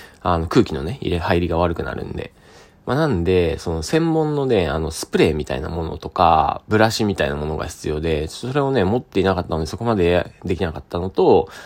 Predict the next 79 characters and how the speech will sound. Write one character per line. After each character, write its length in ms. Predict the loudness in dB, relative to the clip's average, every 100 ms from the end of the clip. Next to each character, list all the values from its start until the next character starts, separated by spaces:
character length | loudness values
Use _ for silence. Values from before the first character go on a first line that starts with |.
| -2
あ 80 | 0
の、 80 | 2
中 160 | 2
に 120 | 2
入 100 | 2
っ 40 | 0
て 140 | -2
い 40 | -4
る 80 |
ぐ 100 | 2
る 80 | 2
ぐ 60 | 2
る 80 | 0
回 100 | -2
る 60 |
フ 100 | 0
ァ 160 | 0 0
ン。 100 | -2 _ -20 _
こ 100 | 0
れ 40 | 2
も 80 |
ね、 160 | 4 2
取 220 | 4 2
り 40 | 2
外 160 | -2
し 80 | 0
た 120 | 0
ん 80 | 0
で 60 | -4
す 100 | -4
け 80 |
ど、 440 | 2 4 4 2 -4 -12 -10 -10 -6
あ 200 | 0 0
の、 120 | 0
そ 180 | -4 -4
こ 120 | -4
超 300 | -4 2 4
重 240 | 4 2 2
要 120 | 2
な 100 | 0
場 140 | -2
所 160 | -2 -2
で、 480 | 0 2 0 -2 -6 0
洗 160 | 2
っ 100 | 2 -2 _
た 120 | 0
は 100 | 4
い 120 | 4 4
い 40 |
け 120 | 2
ど、 100 | -2
乾 260 | -2 -2 0
か 120 | -2
な 160 | 0 0
い 80 |
と 100 | 0
逆 280 | -4 -4 -2
に 100 | -2
カ 100 | -2
ビ 120 | -4
生 140 | -2 -2
え 60 |
ち 140 | -2 -2
ゃ 20 |
う 40 |
っ 40 | -4
て 240 | -6 -2
い 80 | 0
う 60 | 0
の 80 |
を 80 | -4
ち 120 | -2
ょ 20 | -6
っ 40 |
と 100 | -4
怖 260 | -2 2 2
く 100 | 2
な 100 |
っ 80 | -2